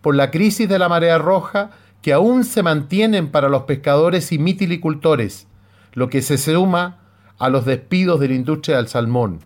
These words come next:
Esta no es una ayuda definitiva, pero sí un respiro para las familias que lo están pasando mal. Esperamos poder llegar a más familias afectadas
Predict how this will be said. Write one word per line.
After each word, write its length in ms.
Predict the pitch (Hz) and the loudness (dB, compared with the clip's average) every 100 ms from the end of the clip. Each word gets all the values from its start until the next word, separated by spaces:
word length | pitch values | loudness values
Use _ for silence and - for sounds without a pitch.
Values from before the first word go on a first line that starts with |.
| _ _ - | _ _ -10
Esta 240 | 143 143 | -6 -2
no 140 | 156 190 | 0 0
es 160 | 214 | 0
una 140 | 220 185 | 0 -2
ayuda 320 | 170 185 185 | 0 0 2
definitiva, 720 | 170 165 147 139 190 208 220 - - - _ | 2 0 -4 -2 0 0 -2 -8 -20 -20 _
pero 180 | - 131 | -4 -4
sí 420 | - 180 190 196 - - - | -2 0 0 -2 -8 -14 -4
un 160 | 143 | -2
respiro 440 | 135 123 - 165 160 | 0 -2 -2 -2 0
para 120 | 135 | 0
las 120 | 120 | 0
familias 400 | 127 127 139 143 | -2 -2 -2 -2
que 100 | 143 | -2
lo 80 | 113 | -4
están 220 | 135 156 | -4 -6
pasando 420 | 120 113 120 107 | -6 -6 -6 -6
mal. 260 | 85 82 76 _ _ _ _ _ _ _ _ _ _ _ _ _ _ | -6 -8 -12 _ _ _ _ _ _ _ _ _ _ _ _ _ _
Esperamos 800 | 139 120 151 160 180 190 180 - _ _ - | -8 -4 0 2 2 0 -4 -10 _ _ -4
poder 380 | 127 131 170 156 | 0 2 0 0
llegar 520 | 156 139 160 170 - _ _ _ _ - | 0 2 0 -2 -8 _ _ _ _ -6
a 120 | 123 | -2
más 240 | 151 208 | 0 -2
familias 540 | - 214 202 214 214 - | 0 -4 -2 -2 -2 -2
afectadas 840 | 202 202 - 190 147 104 - - | -2 -4 -2 0 0 -2 -6 -20